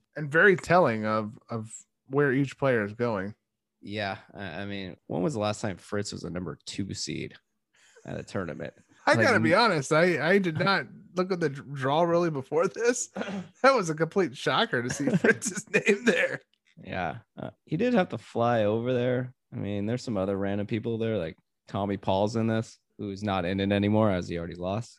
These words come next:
Speaker 1: Yeah, they definitely shared a flight.
Speaker 2: He should, as in Taylor Fritz, should make it to the final.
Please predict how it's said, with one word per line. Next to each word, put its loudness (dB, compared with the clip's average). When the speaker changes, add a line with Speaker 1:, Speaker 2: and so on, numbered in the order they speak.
Speaker 1:
Yeah, -2
they 2
definitely 0
shared 2
a -6
flight. 0
Speaker 2:
He -8
should, 0
as 0
in -2
Taylor 0
Fritz, -2
should 0
make 4
it -2
to -2
the -6
final. -4